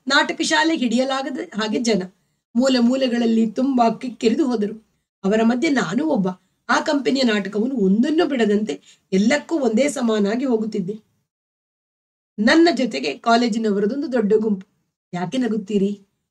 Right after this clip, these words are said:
ಹುಡುಗಿ ನಾಯಕಿಯ ವೇಷ ಹಾಕುತ್ತಾಳೆಂದು ನಾವೆಲ್ಲ ಹೋದೆವೆಂದೋ? ನೀವಾದರೆ ಹೋಗುತ್ತಿರಲಿಲ್ಲ ಅಲ್ಲವೇ? ಈಗಿನ ಹುಡುಗರು ಬಹಳ ನೀತಿವಂತರಾಗಿದ್ದಾರಾ? ನಮ್ಮ ರಾಮು ಮೂರು ದಿನಕ್ಕೆ ಒಂದು ಸಲ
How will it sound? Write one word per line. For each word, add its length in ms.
ಹುಡುಗಿ 340
ನಾಯಕಿಯ 480
ವೇಷ 220
ಹಾಕುತ್ತಾಳೆಂದು 640
ನಾವೆಲ್ಲ 320
ಹೋದೆವೆಂದೋ? 760
ನೀವಾದರೆ 480
ಹೋಗುತ್ತಿರಲಿಲ್ಲ 640
ಅಲ್ಲವೇ? 320
ಈಗಿನ 420
ಹುಡುಗರು 340
ಬಹಳ 320
ನೀತಿವಂತರಾಗಿದ್ದಾರಾ? 1080
ನಮ್ಮ 200
ರಾಮು 320
ಮೂರು 420
ದಿನಕ್ಕೆ 320
ಒಂದು 220
ಸಲ 240